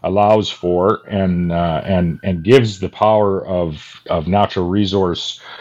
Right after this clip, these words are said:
uh, development to the provinces. The, the federal government has, is moving in on that space using environmental, uh, policy. Again, I would refer back to my words about how that has worked in the European Union over the last decade or decade and a half.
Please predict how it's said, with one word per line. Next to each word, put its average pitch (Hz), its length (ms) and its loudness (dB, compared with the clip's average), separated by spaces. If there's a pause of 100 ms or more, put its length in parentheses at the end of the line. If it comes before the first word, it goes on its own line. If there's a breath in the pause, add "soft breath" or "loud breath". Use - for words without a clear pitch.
(140)
uh, 87 180 2
development 85 720 -2
to 95 180 2
the 82 80 -6
provinces. 78 640 0
The, 80 280 0
the 82 120 -6
federal 98 320 0
government 92 400 -2
has, 85 480 -2
is 80 160 -4
moving 107 300 0
in 107 120 2
on 107 160 2
that 101 200 0
space 107 360 -2
using 98 300 0
environmental, 95 800 0
uh, 90 180 -2
policy. 101 560 0
Again, 92 400 -2 (340 loud breath)
I 87 80 -2
would 87 120 0
refer 92 320 0
back 90 280 -2
to - 60 -8
my 90 160 -2
words 90 300 0
about 87 220 -4
how 95 160 0
that 92 180 0
has 82 120 -6
worked 95 360 0
in 95 80 0
the 85 80 0
European 90 480 0
Union 117 320 0
over 101 160 0
the 98 80 0
last 101 320 0
decade 104 340 0
or 95 100 0
decade 95 400 0
and 92 120 0
a 85 80 -4
half. 98 280 0